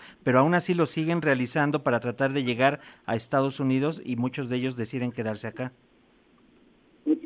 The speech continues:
Speaker 2: sobre todo en el caso de los haitianos, por el caso de los cubanos vienen de Cuba, muy comúnmente entran a Nicaragua, eh, y luego de Nicaragua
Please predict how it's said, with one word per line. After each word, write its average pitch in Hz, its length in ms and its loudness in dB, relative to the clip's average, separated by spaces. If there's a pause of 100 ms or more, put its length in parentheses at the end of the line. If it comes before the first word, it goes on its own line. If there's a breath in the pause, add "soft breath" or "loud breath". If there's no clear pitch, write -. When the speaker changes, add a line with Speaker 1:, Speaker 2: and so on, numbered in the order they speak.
(140)
Speaker 2:
sobre 147 220 -2
todo 233 360 0
en 147 100 -2
el - 40 -12
caso 185 240 -4
de 294 60 0
los 262 160 -4
haitianos, 254 500 -6
por 240 100 -14
el - 80 -20
caso 165 280 -6
de 165 60 0
los 156 100 0
cubanos 302 480 -2
vienen 294 260 2
de 262 120 -2
Cuba, 294 280 2
muy 277 180 0
comúnmente 262 560 0
entran 254 360 -2
a - 20 -4
Nicaragua, 254 680 -4 (680)
eh, 110 160 -6 (300)
y 262 140 8
luego 269 320 4
de 240 100 0
Nicaragua 233 580 -4